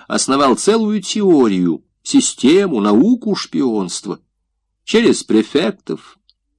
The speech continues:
помимо префектов, через развратных женщин и беспорочных лавочниц, через слуг и кучеров, через лекарей и парикмахеров.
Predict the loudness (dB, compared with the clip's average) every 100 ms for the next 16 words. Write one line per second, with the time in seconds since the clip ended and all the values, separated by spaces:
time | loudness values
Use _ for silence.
0 | _ 2 4 6 4 0 -2 -6 -4 -4
1 | -4 -10 -20 -20 _ _ _ _ _ _
2 | _ 2 4 4 4 2 2 2 0 -2
3 | 0 0 2 0 0 -2 -2 -2 0 -2
4 | -2 0 0 0 0 -6 -4 -4 -2 -4
5 | -6 -12 -16 -16 -18 _ _ _ 0 2
6 | 2 -2 0 0 0 -4 -12 -8 -6 -6
7 | -6 -4 0 2 2 0 -14 _ _ _
8 | _ _ _ -4 0 0 -2 -2 0 0
9 | 0 -2 0 -2 -6 -10 -4 -4 -4 -10
10 | -20 _